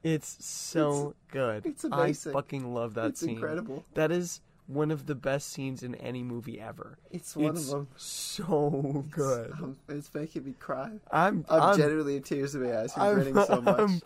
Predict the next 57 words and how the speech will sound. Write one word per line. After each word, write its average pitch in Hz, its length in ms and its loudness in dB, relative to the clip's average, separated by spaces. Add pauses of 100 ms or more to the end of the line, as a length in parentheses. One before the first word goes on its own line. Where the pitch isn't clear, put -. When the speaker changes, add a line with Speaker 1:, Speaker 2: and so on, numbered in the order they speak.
Speaker 2:
Like, 139 120 0
I'm 147 100 4
not 151 140 8
Speaker 1:
freaking 160 40 4
Speaker 2:
even 165 120 2
Speaker 1:
out. 175 120 0
Speaker 2:
fucking 135 240 0
with 110 140 -6
you. 113 100 -4
I'm 117 160 -6
genuinely, 127 520 -4
like, 107 200 -2 (160)
tears 123 260 -4
in 107 80 -8
my 104 160 -4
eyes 107 80 -6
from 104 180 -16 (180)
Speaker 1:
<laughs> - 280 -16
Speaker 2:
smiling 120 320 -2
so 113 180 -8
much. 107 220 -2 (640)
Speaker 1:
Just 359 160 0
from 180 160 -2
thinking 175 300 -2
about 175 180 0
this 170 180 -4
Speaker 2:
It, 170 120 -2
Speaker 1:
stupid 156 200 -2
Speaker 2:
it's - 240 -4
Speaker 1:
ass 156 100 -8
Speaker 2:
so, 453 200 -4
it's - 160 -10
so - 240 -8
beautiful. 277 320 -6 (100)
Speaker 1:
It's 143 220 -6
so 123 280 -6
damn 113 300 -10
Speaker 2:
Why - 120 -4
am 427 60 -4
Speaker 1:
good. 190 100 0
Speaker 2:
I 147 60 4
actually 143 400 0
this? 135 220 -8
I 143 60 -4
think - 180 -12
there's 269 140 -8
dust - 320 4
in 107 60 -10
my - 120 -6
<laughs> 220 200 0
eye. 156 180 6
Speaker 1:
<laughs> 151 520 2
That's 135 260 -8
what 131 80 -6
they 131 120 -6
all 131 200 -2
say. 127 320 -10